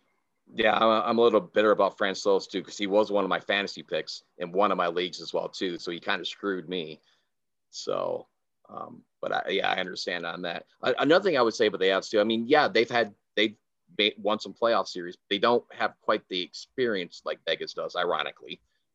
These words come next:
when it comes to going deep in the playoffs. I mean, they have some, some players, but the, the youth, you know, like Makar and, um, I can't think of the other defenseman's name all of a sudden.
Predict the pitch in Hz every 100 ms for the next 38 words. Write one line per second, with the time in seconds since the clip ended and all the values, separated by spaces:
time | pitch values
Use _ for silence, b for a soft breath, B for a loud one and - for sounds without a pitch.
0 | - 95 95 98 90 98 90 85 82 -
1 | - _ _ _ _ _ _ _ _ _
2 | _ - 98 87 92 87 78 - 87 85
3 | 92 95 - 90 92 85 - 85 76 _
4 | - 127 117 101 101 - 92 _ _ _
5 | _ _ _ - 101 104 95 117 104 -
6 | _ - 85 78 85 _ _ _ _ 95
7 | 90 98 - 92 85 80 82 69 80 82
8 | 82 78 76 _ _ _ - 85 82 78
9 | 73 73 _ _ _ _ _ _ _ _
10 | _ _ _ _ _ _ _ - 82 85
11 | 82 90 87 82 98 104 - 147 165 92
12 | - 82 80